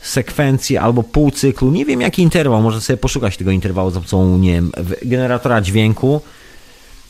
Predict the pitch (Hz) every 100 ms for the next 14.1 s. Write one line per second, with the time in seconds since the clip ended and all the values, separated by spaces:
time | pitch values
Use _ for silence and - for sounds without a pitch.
0 | - 113 120 120 120 117 - - - -
1 | - 131 139 - 170 147 - 85 82 98
2 | 107 120 127 127 123 123 113 110 135 -
3 | 151 - 160 147 160 - 151 151 - 143
4 | 135 127 127 123 123 117 113 117 117 131
5 | 117 117 117 113 117 113 113 131 139 127
6 | - 170 147 - 113 113 104 117 - 131
7 | 143 - 156 156 - 160 160 151 139 151
8 | - 147 135 143 - - - - 147 156
9 | - - 160 156 165 151 165 - 175 165
10 | - - 82 110 - - 135 - - 156
11 | 147 147 143 - - - - - - -
12 | - - - - 135 - 165 - 151 -
13 | 160 165 165 - 147 147 147 139 104 -
14 | 78